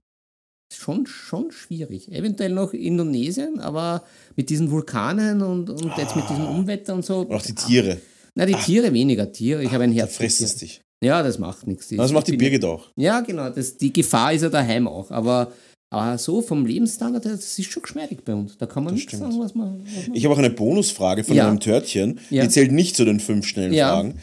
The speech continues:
Speaker 2: Und zwar
Speaker 1: Ist sie jetzt an uns
Speaker 2: Marc,
Speaker 1: beide oder an mich?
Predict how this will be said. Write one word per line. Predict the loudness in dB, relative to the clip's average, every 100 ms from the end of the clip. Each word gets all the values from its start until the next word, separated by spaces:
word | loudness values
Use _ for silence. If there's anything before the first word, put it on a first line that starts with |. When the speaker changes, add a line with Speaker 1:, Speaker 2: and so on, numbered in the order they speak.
| -18 -6
Speaker 2:
Und | -2 0
zwar | 2 4 6 4 2 -6 _ _ -6
Speaker 1:
Ist | -2
sie | -2
jetzt | 0
an | 2
uns | 2
Speaker 2:
Marc, | 4 4
Speaker 1:
beide | 4
oder | 2
an | 2 2
mich? | 2